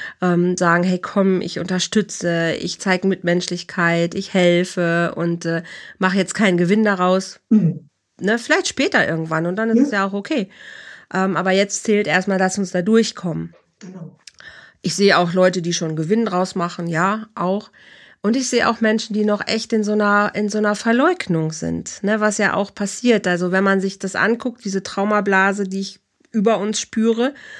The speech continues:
Speaker 1: ähm, und die ja auch so diesen Effekt hat, entweder kämpfen oder fliehen, beides geht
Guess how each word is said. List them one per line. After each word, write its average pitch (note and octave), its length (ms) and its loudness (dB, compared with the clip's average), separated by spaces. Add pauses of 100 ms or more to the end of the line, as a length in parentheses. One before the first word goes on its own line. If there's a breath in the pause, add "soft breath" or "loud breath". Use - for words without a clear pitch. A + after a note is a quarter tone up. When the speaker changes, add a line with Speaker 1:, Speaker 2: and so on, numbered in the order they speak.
(360 loud breath)
Speaker 1:
ähm, G#3+ 640 2
und G#3 180 -2
die G3+ 80 -2
ja F#3+ 120 4
auch F3 120 0
so G3+ 120 2
diesen F#3+ 260 -2
Effekt F3+ 480 -4
hat, B3+ 180 2
entweder F3+ 340 2
kämpfen G#3 420 -2
oder F3 220 2
fliehen, G#3+ 420 -2
beides F#3 480 0 (260)
geht G3+ 300 0